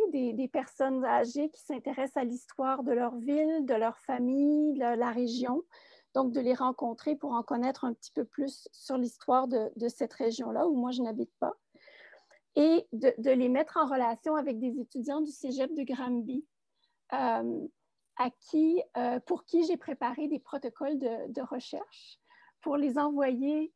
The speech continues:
faire de la recherche à la Société d'histoire, euh, en leur demandant à la fois de faire une recherche historique sur certaines thématiques, mais d'inventer aussi des transformations pour le futur.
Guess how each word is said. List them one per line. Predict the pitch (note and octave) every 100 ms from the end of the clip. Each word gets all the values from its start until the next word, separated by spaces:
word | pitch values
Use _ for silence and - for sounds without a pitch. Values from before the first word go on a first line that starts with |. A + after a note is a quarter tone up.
| _
faire | C#4+
de | C4
la | C4+
recherche | B3 B3 D4 C#4+
à | C4
la | A#3
Société | - C4 - B3 D4
d'histoire, | C#4+ C#4 _ - - E4 F4 - - - - _ _ _ -
euh, | C4+ C4+ B3+ B3 B3 B3+
en | - C4
leur | C4+ B3+
demandant | C#4+ C4+ C4 B3 C4 C#4 -
à |
la | C4+ C#4
fois | -
de | D4+
faire | - C#4+ C#4
une | B3+
recherche | B3 A#3 - C#4 - -
historique | C4+ B3+ - C4 C#4 C#4
sur | - -
certaines | - A#3+ - B3 A#3 A#3+ -
thématiques, | C4+ A#3+ A3+ - - - _ _ _ _ -
mais | C4+
d'inventer | C#4+ C#4 C#4 C#4 B3 F4+
aussi | E4 - - D#4 F4 _ _ -
des | C4+
transformations | C4 - C#4+ - C4+ B3+ A3 D#4
pour | D#4+ - F4 D4+
le |
futur. | B3 - B3+ - A#3+ C#4